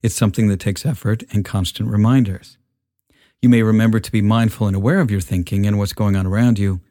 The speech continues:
only to forget just a few minutes later and have to bring your focus back to being mindful again. But each and every time you fail and remember and bring your focus back to being mindful, then you've strengthened that mental muscle just a little bit more.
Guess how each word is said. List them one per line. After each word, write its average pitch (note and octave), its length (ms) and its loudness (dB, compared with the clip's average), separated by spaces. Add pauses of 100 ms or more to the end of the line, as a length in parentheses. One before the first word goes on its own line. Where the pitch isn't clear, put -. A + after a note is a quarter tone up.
(120)
only B2 200 4
to - 100 -6
forget G#2 380 -2
just - 180 -8
a - 40 -10
few - 160 -6
minutes F#2 320 -4
later G#2+ 360 2 (540)
and A#2 140 4
have G2 200 0
to G#2+ 100 -6
bring G2+ 180 2
your F#2 80 -2
focus G2+ 340 -4
back F2+ 260 -4
to - 100 -20
being G2 200 -2
mindful A#2 420 2
again. E2+ 240 -12 (960)
But A#2 120 2
each C3+ 200 2
and D3 80 4
every C3+ 200 2
time A2 240 0
you A#2+ 120 4
fail F2+ 420 -2 (300)
and G2 140 0
remember F#2+ 600 2 (220)
and G#2+ 140 0
bring A2 180 2
your G2+ 80 0
focus G2 360 -2
back F#2 260 -4
to - 80 -6
being C3 360 2
mindful, F#2+ 540 -2 (480)
then A#2 120 4
you've A2+ 140 2
strengthened A#2 480 0
that G2+ 120 0
mental G#2 300 -2
muscle G2 340 -2
just - 280 -8
a F3 60 0
little C#3 180 2
bit B2 160 -2
more. G#2+ 400 0